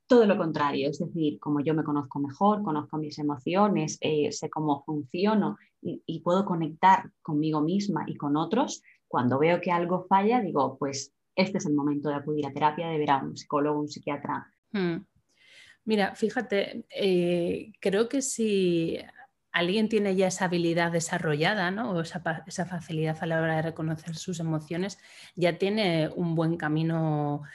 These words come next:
Speaker 2: eh, andado, ¿no? Sí que es cierto, como te comentaba hace, hace nada, que,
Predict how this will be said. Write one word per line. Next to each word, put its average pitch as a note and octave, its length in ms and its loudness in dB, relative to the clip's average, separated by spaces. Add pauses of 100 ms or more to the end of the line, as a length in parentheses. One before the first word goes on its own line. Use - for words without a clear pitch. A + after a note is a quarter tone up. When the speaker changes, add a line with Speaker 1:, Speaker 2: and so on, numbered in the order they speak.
(200)
Speaker 2:
eh, D#3 440 2
andado, D3 680 0
¿no? A3 360 -4 (380)
Sí - 220 -4
que A3+ 100 4
es A3 120 0
cierto, A3 300 0
como F#3 240 0
te F3+ 120 -2
comentaba E3+ 600 0
hace, E3+ 800 0
hace F3 280 -6
nada, F3 360 -4
que, E3 280 -4